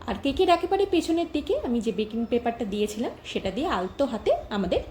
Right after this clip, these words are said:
ছাড়িয়ে নিতে হবে, কারণ এটা শুদ্ধ, কখনোই কেক কাটা যাবে না। কত সুন্দর, কত স্মুথ কেকটা তৈরি হয়েছে দেখতেই পাচ্ছেন।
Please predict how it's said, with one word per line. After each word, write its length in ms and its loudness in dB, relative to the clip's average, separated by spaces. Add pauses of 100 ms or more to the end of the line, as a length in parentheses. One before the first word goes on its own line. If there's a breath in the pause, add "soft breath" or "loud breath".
ছাড়িয়ে 340 2
নিতে 240 -6
হবে, 200 -12 (420 loud breath)
কারণ 200 4
এটা 220 2
শুদ্ধ, 360 -2 (100)
কখনোই 400 -2
কেক 120 0 (100)
কাটা 220 2
যাবে 240 -2
না। 60 -10 (920 loud breath)
কত 360 8
সুন্দর, 640 0
কত 260 0
স্মুথ 640 4
কেকটা 300 0
তৈরি 280 0
হয়েছে 240 -2
দেখতেই 360 -2
পাচ্ছেন। 400 -2